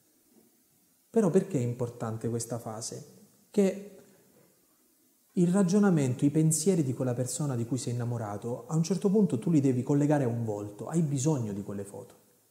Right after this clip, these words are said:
hai bisogno di avere un volto davanti agli occhi. Ecco il secondo passaggio che abbiamo fatto, il vedere.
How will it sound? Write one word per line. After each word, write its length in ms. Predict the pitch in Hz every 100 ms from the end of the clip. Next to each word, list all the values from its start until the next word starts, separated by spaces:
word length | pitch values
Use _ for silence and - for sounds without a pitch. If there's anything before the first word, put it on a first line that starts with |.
| _ _ _
hai 140 | - 160
bisogno 400 | 170 180 190 127
di 200 | 120 120
avere 220 | 120 123
un 160 | 117 117
volto 360 | 120 117 113
davanti 320 | 107 104 110
agli 160 | 107 104
occhi. 320 | 101 - - _ _ _ _ _ _ _ _
Ecco 440 | 185 180 - 214 -
il 140 | 135
secondo 840 | - 131 139 135 127 123 - - _
passaggio 440 | - 127 139 127 123
che 80 |
abbiamo 240 | 117 113 113
fatto, 440 | - - - 156 -
il 140 | 135
vedere. 580 | 127 120 104 101 -